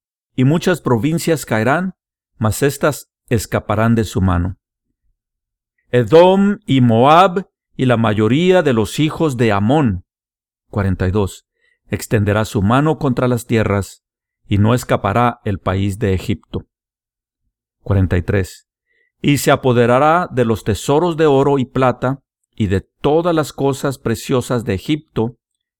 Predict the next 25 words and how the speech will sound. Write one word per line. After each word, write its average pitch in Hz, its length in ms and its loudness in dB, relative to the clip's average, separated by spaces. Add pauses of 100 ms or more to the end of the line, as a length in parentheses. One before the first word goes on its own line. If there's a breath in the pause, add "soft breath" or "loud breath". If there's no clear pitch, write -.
(100)
y 87 100 -6
los 85 180 -2
de 87 80 -4
Libia 123 480 -2 (480)
y 104 120 -2
de 98 120 0
Etiopía 127 760 -2
le 95 160 -4
seguirán. 104 640 -4 (1600)
Pero 135 200 2
noticias 175 480 0
del 151 160 2
oriente 160 440 0
y 160 40 2
del 131 220 0
norte 175 560 -2 (240)
lo 117 220 4
atemorizarán, 113 1120 0
y 110 120 0
saldrá 110 400 -2
con 127 160 -2
gran 123 260 0
ira 151 460 0
para 104 220 0
destruir 107 760 -2